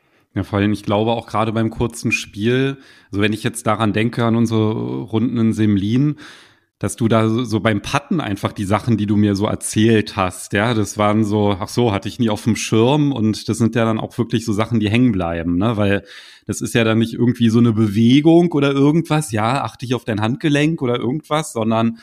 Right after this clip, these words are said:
das sind halt einfach so ganz, ähm, praktische Tipps, die jetzt auch nicht kompliziert umzusetzen sind, wo man halt einfach einen, einen direkten Nutzen erzielen kann. Also ich kann mich zum Beispiel noch ganz gut erinnern,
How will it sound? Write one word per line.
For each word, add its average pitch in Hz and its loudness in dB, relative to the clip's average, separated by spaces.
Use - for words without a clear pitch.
das 98 -12
sind 113 -2
halt 123 -2
einfach 113 -6
so 120 -6
ganz, 117 0
ähm, 107 -2
praktische 131 -2
Tipps, - -4
die 117 2
jetzt 110 -2
auch 113 -2
nicht 123 -6
kompliziert 123 -2
umzusetzen 123 -2
sind, 113 0
wo 110 -2
man 107 2
halt 110 0
einfach 113 -6
einen, 101 -2
einen 110 -6
direkten 110 -4
Nutzen 117 -4
erzielen 85 -6
kann. 85 -10
Also 98 -4
ich - -6
kann 113 -2
mich 107 -4
zum 107 0
Beispiel 110 0
noch 107 0
ganz 107 -4
gut 117 -4
erinnern, 117 2